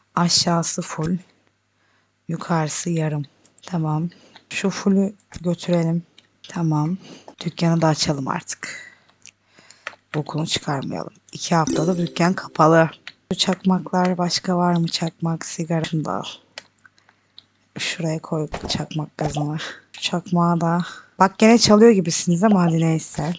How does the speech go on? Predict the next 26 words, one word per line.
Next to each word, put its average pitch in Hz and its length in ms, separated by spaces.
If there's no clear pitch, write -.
Ya. 139 300
At. - 540
<gasps> 392 380
Gördüm 220 340
gördüm. 226 380
Allah 208 340
seni 214 260
karşıma 214 440
çıkardı 180 460
lan 208 220
dur. 214 200
Çok 220 200
hızlı 214 320
salak - 520
adam. 139 200
Ay 220 200
bir 220 120
dur. - 460
Tamam 180 260
şöyle 214 360
koy 143 220
ya. 165 300
Bir - 60
şey - 300
olmaz 185 500
yani. 151 600